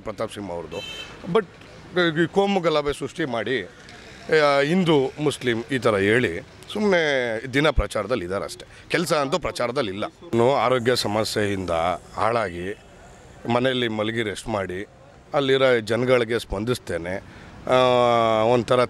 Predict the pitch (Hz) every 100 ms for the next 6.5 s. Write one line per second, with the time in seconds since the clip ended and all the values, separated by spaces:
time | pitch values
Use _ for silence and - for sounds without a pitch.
0 | - 135 151 135 127 - 139 - 156 -
1 | 151 - 156 123 147 104 98 113 98 87
2 | 78 87 - - - - - 139 135 127
3 | 127 117 131 110 156 - 131 - - -
4 | - - - - - - 123 123 117 123
5 | 127 113 98 139 107 - - - - -
6 | - - 120 127 123